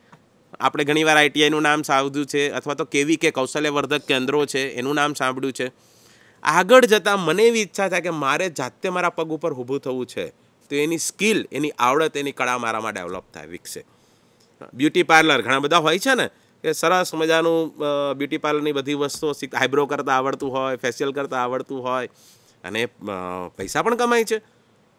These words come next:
પણ ખાલી આટલું મર્યાદિત નથી. અત્યારની દીકરીઓ તો વધારે વિચારે છે, એને તો હવે મોબાઈલ રિપેર કરતાં પણ શીખવો છે. હા,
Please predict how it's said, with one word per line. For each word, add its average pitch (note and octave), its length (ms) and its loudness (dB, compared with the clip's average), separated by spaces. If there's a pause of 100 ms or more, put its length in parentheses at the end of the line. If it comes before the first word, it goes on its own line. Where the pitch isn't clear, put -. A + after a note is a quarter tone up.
(240)
પણ G#3 100 -2
ખાલી G3 280 4
આટલું G#3+ 280 6
મર્યાદિત G3+ 420 4
નથી. G3 320 0
અત્યારની F#3+ 320 -2
દીકરીઓ G3+ 300 -2
તો G#3 100 0
વધારે F3+ 320 2
વિચારે F3+ 440 0
છે, G#2+ 160 -6
એને C3 200 -4
તો G3 140 0
હવે F#3 120 0
મોબાઈલ F3+ 320 2
રિપેર F3+ 260 0
કરતાં F#3+ 300 0
પણ G3+ 140 -2
શીખવો F3+ 380 -4
છે. F#2+ 140 -6
હા, - 680 -18